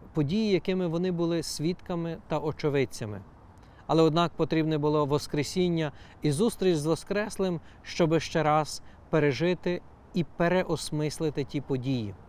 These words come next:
Як і в нашому житті. Розпочинаємо крокувати з Ісусом, відбуваються різні речі, але потім з часом, пригадуючи їх, ми бачимо Божу присутність в нашому житті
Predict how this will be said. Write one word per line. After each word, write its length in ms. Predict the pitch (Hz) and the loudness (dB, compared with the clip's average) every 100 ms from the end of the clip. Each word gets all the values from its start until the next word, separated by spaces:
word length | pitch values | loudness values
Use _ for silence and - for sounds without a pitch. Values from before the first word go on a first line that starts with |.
| - - - | -20 -20 -8
Як 160 | 226 208 | -4 -2
і 40 | |
в 40 | 220 | 0
нашому 400 | 190 - 190 175 | 0 0 0 0
житті. 380 | 160 - 185 101 - - - - - - | -2 0 -2 -2 -8 -20 -20 -20 -14 -6
Розпочинаємо 800 | 143 - 151 165 175 185 165 | -4 -2 -2 -2 0 0 0
крокувати 640 | 147 156 - 151 165 165 147 | -2 -4 -2 0 0 2 -2
з 80 | |
Ісусом, 640 | 151 - 208 202 202 202 208 - - - - - - | -2 -2 -2 -2 -2 -4 -6 -18 -20 -20 -20 -14 -2
відбуваються 600 | 151 147 180 214 196 185 | 2 4 4 4 2 2
різні 380 | 185 226 160 170 | 0 0 0 0
речі, 420 | 156 147 - 135 - - - | 2 0 -2 -8 -8 -16 -4
але 200 | 165 170 | -2 0
потім 360 | 220 214 190 | 0 0 -2
з 20 | |
часом, 580 | - - 185 156 - 147 | -4 2 2 2 0 -4
пригадуючи 640 | 156 151 185 175 170 - 190 | 0 2 2 4 2 2 -2
їх, 280 | 170 180 - - - | 0 -2 -6 -20 -8
ми 120 | 160 156 | 0 4
бачимо 540 | 151 151 165 151 143 - - - | 4 4 0 -4 -4 -8 -20 -6
Божу 360 | 135 165 156 156 | 2 2 4 0
присутність 640 | 151 127 151 143 143 - | -2 -2 -4 -4 -6 -4
в 20 | |
нашому 360 | 131 - 135 127 | -6 -6 -6 -6
житті 400 | 123 - 131 | -8 -6 -6